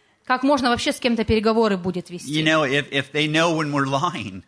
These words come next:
Speaker 1: Если люди заранее знают, заведомо знают, что мы лжём.
Speaker 2: it may destroy marriages.
Speaker 1: Это может уничтожить браки.
Speaker 2: It may destroy, and it, and the article went on and on and talked about, you know, really human civilization is built upon lying.
Speaker 1: И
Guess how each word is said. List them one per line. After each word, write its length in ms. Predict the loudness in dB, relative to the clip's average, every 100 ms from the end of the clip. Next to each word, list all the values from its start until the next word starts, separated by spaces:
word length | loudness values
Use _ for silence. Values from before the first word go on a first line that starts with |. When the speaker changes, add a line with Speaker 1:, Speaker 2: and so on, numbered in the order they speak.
| _ _ _
Speaker 1:
Если 240 | -4 0
люди 240 | 0 2 2
заранее 480 | 2 2 2 2 2
знают, 320 | 2 0 0
заведомо 400 | 0 0 0 0
знают, 260 | 0 -2 -4
что 140 | -6
мы 160 | -2 -2
лжём. 340 | -4 -6 -10 -14
Speaker 2:
it 120 | -10 -2
may 160 | -2
destroy 520 | 0 -2 -4 -2 0
marriages. 920 | 0 0 2 2 0 -4 -8 -10 -10
Speaker 1:
Это 140 | -2 2
может 320 | 2 2 0
уничтожить 480 | -2 -2 -2 -6 -6
браки. 480 | -6 -6 -8 -14 -14 -8
Speaker 2:
It 160 | -4
may 180 | -2 -2
destroy, 520 | -2 -6 -6 -2 0
and 140 | 0 -2
it, 120 | -2
and 180 | -2 0
the 140 | 0
article 420 | 2 0 0 -6 -6
went 180 | -6 -4
on 280 | -2 -2
and 100 | -2
on 180 | -2 -2
and 120 | -4
talked 260 | -4 -4 -2
about, 220 | -2 -2 -2 -16 _
you 80 | -6
know, 80 | -4
really 320 | -2 -2 -4
human 440 | -8 -10 -6 -4 -4
civilization 920 | -6 -6 -4 -4 -2 -2 -2 -2 -2
is 120 | -4
built 460 | -4 0 0 -2
upon 360 | -8 -6 -4 -4
lying. 520 | -4 -4 -4 -8 -14 -18 _ _ -4
Speaker 1:
И 160 | -2